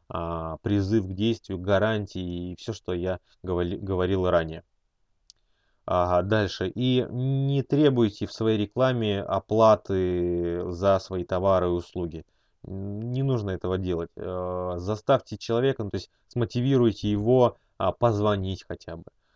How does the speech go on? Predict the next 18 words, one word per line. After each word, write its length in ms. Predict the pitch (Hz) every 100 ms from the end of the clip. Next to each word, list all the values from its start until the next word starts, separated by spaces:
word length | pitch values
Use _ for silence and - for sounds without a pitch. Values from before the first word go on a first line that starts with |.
| _ -
А, 560 | 87 87 87 87 87 87
если 300 | 92 107 -
вы 100 | 110
что-то 280 | 107 107 107
действительно 420 | 104 - 107 104
дорогое 400 | 101 104 104 107
продаете, 560 | - 101 104 113 - - _ _ -
сделайте 480 | 110 92 120 117 110
так, 200 | 127 120
чтобы 500 | - 107 98 98 - _ _
он 280 | - 117 113 - -
позвонил 640 | 123 101 104 113 147 139 -
и 60 |
узнал 560 | 110 90 90 104 107 95
цену, 500 | - - 90 85 78
узнал 480 | - 92 95 110 113
какие-то 460 | - 98 110 104 104
условия, 680 | 101 - 95 90 87 85